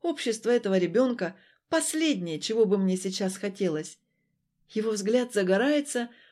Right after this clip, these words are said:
он спрыгивает с лавочки и быстрыми маленькими шагами следует за мной, таща за собой огромный рюкзак. Открываю перед ним дверь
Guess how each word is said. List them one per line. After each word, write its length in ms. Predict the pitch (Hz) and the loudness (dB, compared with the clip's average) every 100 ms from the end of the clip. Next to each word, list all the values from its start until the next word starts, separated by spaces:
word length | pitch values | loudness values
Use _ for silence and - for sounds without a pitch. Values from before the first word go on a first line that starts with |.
| - | -4
он 140 | 330 | -2
спрыгивает 520 | 302 359 311 254 226 | 0 2 4 6 4
с 60 | 220 | 4
лавочки 460 | 254 311 285 - 247 | 2 4 2 -2 -6
и 80 | |
быстрыми 460 | 220 330 370 302 277 | -2 0 0 0 -2
маленькими 540 | 254 269 277 240 220 | 0 2 2 0 -4
шагами 440 | 220 208 196 285 254 | -4 -2 2 2 2
следует 440 | 240 214 208 190 | 0 -2 0 0
за 140 | 185 175 | 0 0
мной, 300 | 214 269 254 _ _ | 2 0 -2 _ _
таща 340 | - 226 - 240 | 0 0 2 0
за 120 | 214 | 0
собой 360 | 196 190 214 190 | -2 2 4 2
огромный 460 | 170 226 233 190 | 2 2 2 0
рюкзак. 500 | 175 165 180 160 - _ _ _ _ _ _ _ - | 0 0 -2 -4 -6 _ _ _ _ _ _ _ -10
Открываю 500 | 214 - 247 277 247 | -6 0 2 2 2
перед 260 | 185 180 | -2 -2
ним 180 | 175 175 | -4 -4
дверь 400 | 202 311 302 - | 0 0 -2 -8